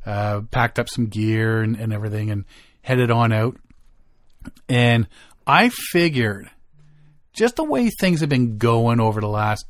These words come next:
year, that it was gonna be a complete and utter crap show on the portages.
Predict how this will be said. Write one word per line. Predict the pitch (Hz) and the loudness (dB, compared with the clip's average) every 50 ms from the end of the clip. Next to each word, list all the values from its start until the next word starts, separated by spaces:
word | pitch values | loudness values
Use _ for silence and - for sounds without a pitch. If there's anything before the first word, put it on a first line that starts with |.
| - | -12
year, | - 131 110 101 107 107 107 104 101 104 101 101 98 98 - _ - - - - - - - - - - | -10 -8 -8 -4 -2 0 0 0 0 0 -2 -2 -4 -6 -10 _ -20 -20 -20 -20 -20 -20 -20 -20 -20 -6
that | - 127 120 120 117 117 117 - - | 0 2 4 4 4 4 0 -2 -4
it | - 160 143 | -6 -4 -2
was | 170 175 151 | 0 0 0
gonna | 139 131 139 131 127 123 | 2 2 2 2 2 2
be | 113 120 117 113 110 107 107 104 104 110 - - | 0 0 0 2 2 0 0 -2 -2 -4 -8 -10
a | - 123 113 | -8 -8 -8
complete | - - 113 107 101 - 135 135 135 131 110 | -6 -6 -6 -6 -4 -4 -2 -2 -2 -2 -2
and | 123 120 | -2 -2
utter | 113 107 107 | -2 -2 -4
crap | 101 - - - 104 101 95 - | -6 -6 -4 -2 -2 -2 -2 -4
show | - - 104 95 92 | -6 -8 -6 -6 -6
on | 92 90 | -6 -6
the | 90 | -6
portages. | - - 95 95 92 - - - - - - - - - - - | -8 -8 -8 -8 -8 -10 -10 -12 -12 -14 -16 -16 -18 -18 -20 -20